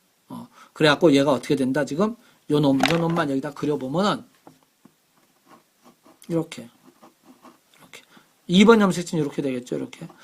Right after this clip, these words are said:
자, 일 번, 이 번이 지금 여기 와 있어. 물론 여기 이제 이것도 생겼죠. 완전히 핵막도 생긴 거야.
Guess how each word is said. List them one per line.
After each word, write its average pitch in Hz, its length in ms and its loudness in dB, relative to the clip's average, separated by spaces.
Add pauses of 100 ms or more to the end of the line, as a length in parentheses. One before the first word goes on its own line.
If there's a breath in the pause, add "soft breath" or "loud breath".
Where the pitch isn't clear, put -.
(160 soft breath)
자, 214 120 0
일 254 300 10
번, 240 280 8
이 190 160 2
번이 196 240 2
지금 185 180 -2
여기 160 180 0
와 123 180 -2
있어. 135 480 -8 (640 soft breath)
물론 226 240 8
여기 202 160 4
이제 190 260 -2 (1200)
이것도 240 260 6
생겼죠. 247 520 2
완전히 156 480 2 (460)
핵막도 - 600 0
생긴 233 360 2
거야. 131 300 -8